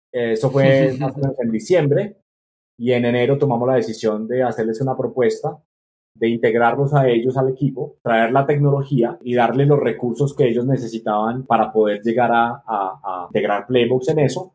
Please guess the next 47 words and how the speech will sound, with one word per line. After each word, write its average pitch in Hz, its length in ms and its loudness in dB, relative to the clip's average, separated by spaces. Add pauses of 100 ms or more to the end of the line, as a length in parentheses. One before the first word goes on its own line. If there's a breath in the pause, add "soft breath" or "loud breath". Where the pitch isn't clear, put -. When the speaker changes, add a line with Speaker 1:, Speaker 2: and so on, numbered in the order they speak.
(180)
Speaker 1:
Pero 147 180 4
hay 170 100 2
algo 208 260 2
que, 185 320 0
que 143 200 2
digamos 147 300 0
que 156 140 2
su-, 143 240 -4
fue 151 180 0
supremamente 165 640 0
importante 135 440 0
para 147 200 2
nosotros 127 340 -4
tomar 131 320 -2
en, 123 260 -8
en 120 100 -10
la 117 120 -2
toma 135 200 -2
de 147 60 0
esa 147 120 0
decisión, 135 360 -2
que 151 100 -2
fue 135 120 2
la 143 120 4
cultura 151 420 2
del 143 120 2
equipo. - 380 -6 (720)
Si 135 120 -4
nosotros 135 400 2
Speaker 2:
Ujú. - 140 -14
Speaker 1:
hubiésemos, 165 540 0
nos 135 280 -4
hubiese 143 220 4
gustado 147 300 2
el 143 100 -2
producto, 143 580 0 (760)
pero 139 200 2
no 139 140 2
la - 140 2
cultura 147 340 0
del 156 100 2
equipo, 160 240 -4
no 143 100 0
hubiésemos 143 340 0
comprado. 110 440 -10 (100)
<clears throat> - 100 -20
Speaker 2:
Ujú. - 1080 -8